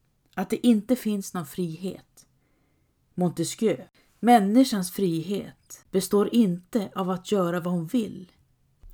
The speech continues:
Den består i att hon inte behöver göra det hon inte vill. Jean-Jacques Rousseau. Republiker faller sönder av lyx, monarker och fattigdom.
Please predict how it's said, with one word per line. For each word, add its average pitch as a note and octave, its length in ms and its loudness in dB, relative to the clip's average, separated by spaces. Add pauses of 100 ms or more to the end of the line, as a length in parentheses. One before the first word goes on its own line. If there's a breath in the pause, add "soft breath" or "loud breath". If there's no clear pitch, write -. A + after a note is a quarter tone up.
(520 loud breath)
Den G#3 160 2
består G3+ 480 2
i F3 240 -6 (260)
att - 200 -4
hon G#3 160 0
inte A3+ 540 4
behöver G3 400 0
göra F3+ 500 0 (160)
det F#3 80 -2
hon F#3 180 -2
inte A3+ 480 4
vill. D#3 360 -6 (1120)
Jean-Jacques F3 680 -4
Rousseau. - 480 -8 (2000 soft breath)
Republiker A3 840 4
faller F#3 260 -2
sönder F#3 420 0
av E3+ 160 -4
lyx, F#3 420 -6
monarker F#3 640 -2
och D#3+ 80 -6
fattigdom. F3 720 -8